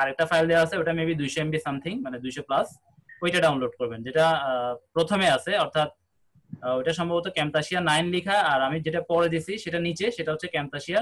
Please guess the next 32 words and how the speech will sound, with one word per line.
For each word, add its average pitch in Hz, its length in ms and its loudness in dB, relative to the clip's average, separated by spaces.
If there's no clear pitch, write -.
two 156 100 -6
thousand 165 420 0
nineteen 156 400 0
লেখা, 110 180 -6
ঠিক 185 140 -4
আছে? 214 100 2
মানে 185 100 2
পুরনো 202 380 4
যেটা 170 200 2
দুইশো 151 300 -2
এমবি 180 220 -2
plus, 165 260 4
সেটা 165 140 0
হচ্ছে 165 200 -2
প্রথম 175 320 -2
লিঙ্কে, 180 260 -2
maybe 156 200 0
আমি 185 160 0
হেডলাইনে 170 400 2
বা 147 60 6
title 143 320 2
দিয়েও 147 240 6
রাখছি, - 220 0
আমার 156 160 -2
খেয়াল 139 220 -2
নাই। 190 100 0
এবং 135 120 -4
তারপরে 175 420 4
যেটা 156 160 2
immediate 170 380 0
পরেই 160 240 4
দেখবেন 156 200 0